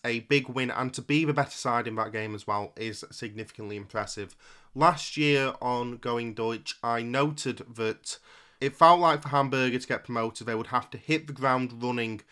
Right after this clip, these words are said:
to start a season, and they have done that exactly so far. They have been the best side of the Zweite Bundesliga, and unfortunately, they do deserve the lead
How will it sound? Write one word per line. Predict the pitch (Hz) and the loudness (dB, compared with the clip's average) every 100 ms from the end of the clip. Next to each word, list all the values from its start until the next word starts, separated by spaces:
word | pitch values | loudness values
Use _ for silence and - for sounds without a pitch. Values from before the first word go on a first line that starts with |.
| - _ | -20 _
to | - | -8
start | 120 - 131 127 - - | -4 2 4 4 2 -6
a | 160 | -10
season, | - 147 156 147 147 147 123 | -4 0 0 2 0 0 -2
and | 117 | -2
they | 113 | 0
have | 113 107 - - 147 | 0 -4 -14 -20 -2
done | 139 139 | 0 2
that | 127 123 - - | 2 0 -2 -8
exactly | 120 113 151 151 - 147 135 | -10 -2 0 0 -2 -4 -4
so | - 123 120 | -4 -4 -4
far. | 113 117 113 110 - _ | 0 2 2 0 -8 _
They | 127 127 | -2 2
have | 139 139 | 4 4
been | - 123 | 2 -4
the | |
best | 110 117 - | 0 -2 0
side | 113 104 | -4 -4
of | |
the | 104 | -8
Zweite | 110 107 - | -4 -4 -4
Bundesliga, | 107 101 110 107 | -10 -8 -8 -8
and | 107 | -8
unfortunately, | 107 - 113 107 - 110 104 104 104 - _ _ | -12 -8 -4 -4 -4 -12 -8 -10 -10 -20 _ _
they | 156 | -4
do | 147 110 104 | -2 -4 -4
deserve | 107 98 101 98 92 _ - _ - | -8 -6 -6 -6 -10 _ -20 _ -10
the | |
lead | 117 110 107 104 | -6 -6 -6 -8